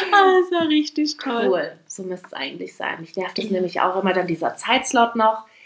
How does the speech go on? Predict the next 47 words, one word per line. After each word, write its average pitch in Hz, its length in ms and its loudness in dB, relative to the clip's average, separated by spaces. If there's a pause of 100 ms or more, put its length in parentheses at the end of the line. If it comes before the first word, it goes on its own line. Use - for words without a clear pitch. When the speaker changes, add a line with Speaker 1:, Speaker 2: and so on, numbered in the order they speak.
(380)
Speaker 2:
Nur 190 180 -6
bis 185 440 -6
zehn 220 200 2
Uhr 196 120 2
dreißig 202 400 0
kannst 208 240 -4
du 202 60 -6
zum 190 180 -4
Frühstück 233 420 -4
runter, 226 260 0
dann 185 180 -2
bist 226 220 -6
du 220 60 4
aber 180 160 2
noch 185 180 -2
vorher 190 220 -2
duschen. 226 320 -6
Du 214 60 -2
kannst 196 220 -6
ja 185 120 0
nicht 190 180 -6
in 202 100 -2
deinem 175 160 -2
Schlafanzug 254 540 -2
da 233 120 2
runtergehen. 247 560 0
Speaker 1:
Ja. 226 180 0 (720)
Speaker 2:
Das 190 180 -6
stresst - 360 0
mich 202 180 -2
also 185 200 -4
auch - 160 -6
massiv. 190 440 -8 (520)
Speaker 1:
Ja, 220 420 0
und 208 100 -2
Speaker 2:
So. 196 60 0
Speaker 1:
übernachten, 226 580 2
ja, 220 320 -2
stimmt. 196 480 -2
Also 170 240 -12 (380)
ich 202 260 -6
Speaker 2:
Mhm. 208 60 -4
Speaker 1:
übernachte 196 480 0
nicht 175 260 -8
gerne 170 300 -4
woanders. 156 580 -10
Speaker 2:
Mhm. 202 380 -10